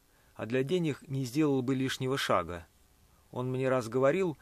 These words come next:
что скорее сделает одолжение врагу, чем другу, потому что это значило бы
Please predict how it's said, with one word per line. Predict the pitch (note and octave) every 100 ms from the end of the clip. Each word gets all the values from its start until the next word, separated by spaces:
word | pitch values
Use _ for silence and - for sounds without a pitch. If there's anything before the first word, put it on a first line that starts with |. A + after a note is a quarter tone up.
| - -
что | -
скорее | C3+ D#3 F3+ G#3 E3
сделает | A#2+ E3+ E3+ D3+
одолжение | C3 C#3 C#3+ C#3 D3+ D3
врагу, | B2+ C#3 C#3+ C#3 G#2+ F2 _
чем | - A#2+ A#2
другу, | B2 A2 F#2+ E2 - _ _ _ _
потому | G#2 A#2+ C3
что | - C3
это | C#3 C3+ B2+
значило | D3 D3+ C#3 A#2
бы | G#2+ A2+